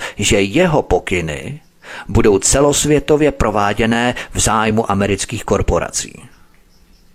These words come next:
Diví se ještě někdo, že všechny vakcíny, které se na západě propagují a očkují, pocházejí právě z Ameriky?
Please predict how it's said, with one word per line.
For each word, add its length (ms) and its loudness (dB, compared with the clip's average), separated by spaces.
Diví 300 -2
se 180 2
ještě 320 0
někdo, 420 0
že 200 0
všechny 480 -2
vakcíny, 640 -2
které 320 -2
se 140 0
na 120 -2
západě 500 0
propagují 600 -2
a 40 -2
očkují, 580 0
pocházejí 580 2
právě 400 0
z 80 -2
Ameriky? 640 -4